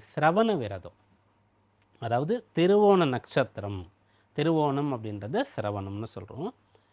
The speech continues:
இது ரொம்ப விசேஷமான ஒரு விரதம். இதுல வந்து இந்த விரதம்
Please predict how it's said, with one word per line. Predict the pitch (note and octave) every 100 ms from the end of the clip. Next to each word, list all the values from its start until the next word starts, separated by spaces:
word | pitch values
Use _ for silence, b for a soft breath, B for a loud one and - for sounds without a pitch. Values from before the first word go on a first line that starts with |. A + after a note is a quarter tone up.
| b
இது | G#2+ A2
ரொம்ப | B2+ C#3+
விசேஷமான | B2+ C#3+ C#3+ C#3 B2+ C#3 E3+
ஒரு | C3+ G#2+ F#2+ F2+
விரதம். | F#2+ G#2 - - _ _ _ _ _ _ _
இதுல | B2 C#3 C#3+
வந்து | C#3 D#3+ F#3 C#3 G2+ - _ _ -
இந்த | A2+
விரதம் | A2 A2+ C3 F3+